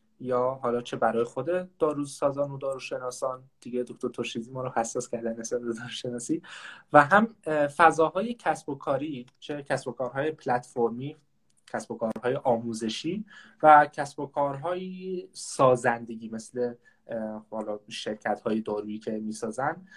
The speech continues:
راجع به این، اه، برای ما صحبت کنید. این صنعت چه جایگاهی در جهان داره و امروز توی ایران ما چه جایگاهی داریم و دانشجویان ما، چه دانشجویان پزشکی،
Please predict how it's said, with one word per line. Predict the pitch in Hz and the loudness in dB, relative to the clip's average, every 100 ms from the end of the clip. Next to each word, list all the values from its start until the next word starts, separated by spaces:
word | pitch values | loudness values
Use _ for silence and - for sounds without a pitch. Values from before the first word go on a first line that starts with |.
| - | 2
راجع | - 202 247 | 6 8 6
به | 226 | 0
این، | 190 180 - | -6 -6 -8
اه، | 120 117 | -8 -6
برای | 117 113 113 | 0 0 0
ما | 113 | -6
صحبت | - 113 113 | -6 -4 -2
کنید. | - 131 - | -4 -6 -8
این | 190 | -8
صنعت | 202 - 156 175 | -4 0 2 0
چه | 185 185 | -2 -4
جایگاهی | 160 127 151 156 | -2 -2 -2 -2
در | 151 123 | 0 0
جهان | 123 120 143 | 2 0 -2
داره | 120 113 123 - - - | -6 -8 -8 -10 -12 -2
و | 175 | 2
امروز | 170 185 220 | 2 0 -6
توی | - 170 160 | -4 -2 -2
ایران | - 156 151 175 202 214 | -4 -2 4 6 4 0
ما | 165 | -2
چه | 170 190 | -2 -2
جایگاهی | 190 190 190 185 | 0 2 2 0
داریم | 185 180 180 | 0 -2 2
و | 151 | 2
دانشجویان | 151 147 147 - 151 139 135 135 | 2 -2 -4 -6 -4 -2 -2 -2
ما، | 135 151 120 - _ - | 0 0 0 -4 _ -6
چه | 165 | 2
دانشجویان | 165 135 - 127 135 143 | 2 2 0 -2 0 0
پزشکی، | - 131 107 - - | -2 -4 -4 -6 -14